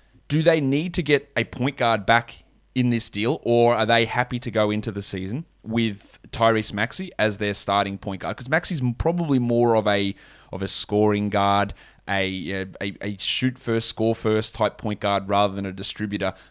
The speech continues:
the way that Simmons is. Do they need to get someone in there to be a, another sort of ball handler in a Simmons deal?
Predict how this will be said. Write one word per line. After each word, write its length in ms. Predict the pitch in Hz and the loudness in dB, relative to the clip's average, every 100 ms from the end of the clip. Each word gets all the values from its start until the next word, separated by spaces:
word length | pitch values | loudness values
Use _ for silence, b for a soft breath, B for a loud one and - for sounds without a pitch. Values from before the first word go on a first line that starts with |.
| - | -8
the 80 | 98 | -2
way 200 | 98 98 | 0 -2
that 160 | 98 | -4
Simmons 380 | - 107 104 98 | -6 -4 -4 -6
is. 140 | 92 | -8
Do 120 | - 110 | -4 2
they 160 | 117 | 4
need 360 | 117 110 113 110 | 4 0 -2 -4
to 100 | 110 | -4
get 200 | 107 - | -6 -4
someone 360 | - 104 104 | -4 -2 -2
in 140 | 104 101 | -4 -4
there 160 | 98 | -4
to 140 | 98 104 | -6 -8
be 600 | 92 101 104 104 98 - _ 87 | -4 -4 -4 -6 -8 -12 _ -4
a, 320 | 98 98 95 - | -4 -4 -6 -4
another 540 | 104 104 101 98 95 | -2 0 0 0 -2
sort 200 | - 101 | -2 -4
of 140 | 98 | -4
ball 220 | - 104 101 | -4 -2 -2
handler 340 | 101 95 95 | -6 -6 -6
in 80 | 95 | -8
a 40 | |
Simmons 340 | - 92 92 95 | -8 -8 -10 -10
deal? 200 | 82 | -12